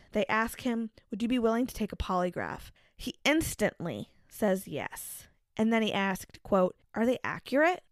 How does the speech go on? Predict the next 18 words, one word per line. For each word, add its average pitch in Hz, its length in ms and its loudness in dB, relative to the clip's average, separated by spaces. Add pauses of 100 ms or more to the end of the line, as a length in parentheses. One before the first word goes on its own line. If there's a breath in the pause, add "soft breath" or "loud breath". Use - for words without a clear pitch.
(220)
And 233 120 0
the 240 60 0
police 233 360 2
officer 196 640 -2
responds, 190 760 -4
quote, 175 320 0 (200)
"It's - 300 -2
not, 359 320 4
uh, 254 200 2 (120)
nothing 403 420 4
that 294 180 0
can 277 160 0
be 226 80 2
used 214 320 2
against 165 580 -2
you, 156 220 -2
but 180 280 2
yeah, 262 320 -2